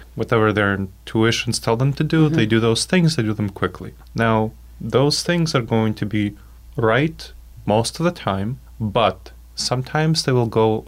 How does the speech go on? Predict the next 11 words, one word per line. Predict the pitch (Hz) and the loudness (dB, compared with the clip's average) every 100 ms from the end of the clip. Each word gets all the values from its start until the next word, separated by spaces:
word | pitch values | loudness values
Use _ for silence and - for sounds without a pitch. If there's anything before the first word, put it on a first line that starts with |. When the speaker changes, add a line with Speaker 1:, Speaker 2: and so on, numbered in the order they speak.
| 110 | 0
Speaker 1:
wrong | 117 117 113 - | 2 2 0 -2
in | 110 | -2
systematic | 110 127 - - 120 120 113 110 | 0 0 -2 0 2 2 0 -2
and | 120 101 | -6 -4
predictable | - 98 104 - 98 98 92 | -4 -4 -6 -6 -2 0 2
ways. | 87 82 - - - - - - - - | 0 -2 -6 -8 -10 -18 -20 -20 -20 -2
And | 110 104 | -2 0
that's | 110 117 | 0 -2
because | - 113 - 107 | -4 -4 -2 0
of | 104 | 0
our | 101 98 95 | 0 2 0